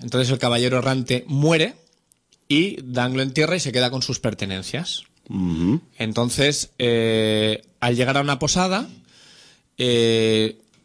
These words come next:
Speaker 1: él, mm, le informan de que hay un torneo y entonces, aunque él no ha sido investido realmente caballero,
Speaker 2: No tenía la
Speaker 1: decide,
Speaker 2: licencia.
Speaker 1: decide decir que sí. Él tiene diecisiete años, va a cumplir dieciocho. Es un tío enorme,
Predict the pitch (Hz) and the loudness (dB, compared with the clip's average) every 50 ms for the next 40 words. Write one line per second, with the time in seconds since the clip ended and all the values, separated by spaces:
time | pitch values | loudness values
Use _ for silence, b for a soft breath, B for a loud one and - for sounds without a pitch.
0 | _ _ _ 147 143 139 135 127 123 120 - - _ - 131 127 123 120 120 120 | _ _ _ 2 2 4 4 2 0 -2 -6 -12 _ -8 -4 -2 0 2 2 0
1 | 120 - 135 127 127 123 120 120 117 117 - 139 131 135 127 123 117 117 110 120 | 0 0 0 2 4 4 4 4 2 0 0 -2 0 2 2 2 0 0 0 0
2 | 120 127 131 135 127 139 135 143 160 175 175 165 160 208 - 214 147 131 131 123 | 0 0 0 0 0 0 0 0 0 0 2 2 0 -2 -4 -6 -6 -4 -2 -2
3 | 135 139 156 160 - - 147 143 131 123 151 143 156 160 160 156 160 - - - | 0 0 0 -2 -2 -2 -2 -2 0 2 2 2 2 2 2 0 0 0 0 0
4 | 170 156 147 135 127 117 110 - - 151 143 143 127 127 123 123 135 135 135 139 | 0 0 0 0 0 -2 -2 -2 -2 0 0 0 2 2 0 0 -2 -2 -2 -2
5 | 131 139 139 139 139 143 151 147 143 156 208 - B B B - 98 95 90 101 | 0 0 2 2 2 2 2 2 2 0 -4 -8 B B B -4 -4 -2 0 0
6 | 101 101 104 101 95 95 120 160 160 160 156 151 - - 139 131 - 170 156 160 | 2 2 2 2 2 0 0 2 2 2 0 0 -2 -4 -4 -2 -2 0 0 2
7 | 156 151 143 143 - 170 151 147 - 143 127 - 175 156 160 220 - _ - 131 | 2 2 0 0 0 -2 -2 -2 -2 -2 0 0 0 0 0 -4 -8 _ -8 -6
8 | 120 127 135 135 131 131 127 143 135 123 135 139 139 135 131 131 123 120 131 120 | -2 0 0 2 2 2 2 0 0 0 0 0 0 0 -2 -2 -2 -2 -2 -4
9 | 135 143 131 135 131 - 147 156 156 - - 156 214 B B B B B B B | -2 -2 -2 -2 0 0 0 0 0 0 -2 -4 -6 B B B B B B B
10 | B B B _ - 135 135 131 123 - - - - - 139 139 139 139 135 131 | B B B _ 2 2 2 2 0 -2 -6 -8 -8 -6 -4 -2 0 0 0 0
11 | 131 131 131 127 127 127 127 123 120 117 - - 147 139 135 117 - 127 123 135 | 0 0 0 0 0 0 0 -2 -4 -4 -2 0 2 2 2 2 0 -2 0 0
12 | 147 151 147 139 135 175 226 | 0 0 0 -2 -4 -6 -8